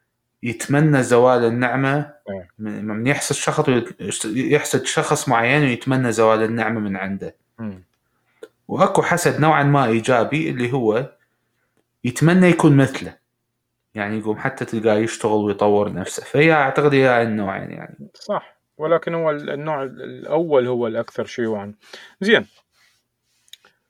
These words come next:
Speaker 2: أني، أني من النوع اللي ما أؤمن بالحسد نوعا ما.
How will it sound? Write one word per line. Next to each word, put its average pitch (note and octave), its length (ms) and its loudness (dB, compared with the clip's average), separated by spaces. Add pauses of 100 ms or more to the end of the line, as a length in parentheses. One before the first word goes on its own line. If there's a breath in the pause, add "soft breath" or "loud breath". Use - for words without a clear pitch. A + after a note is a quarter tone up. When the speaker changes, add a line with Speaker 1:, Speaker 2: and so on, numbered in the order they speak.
(1120)
Speaker 2:
أني، G#3 560 4
أني F3+ 120 0
من E3+ 120 -2
النوع D#3+ 240 -2
اللي C#3+ 140 -4
ما C#3+ 140 -4
أؤمن B2 220 -8
بالحسد G#2+ 580 -8
نوعا A#2 360 -8
ما. G#2 540 -14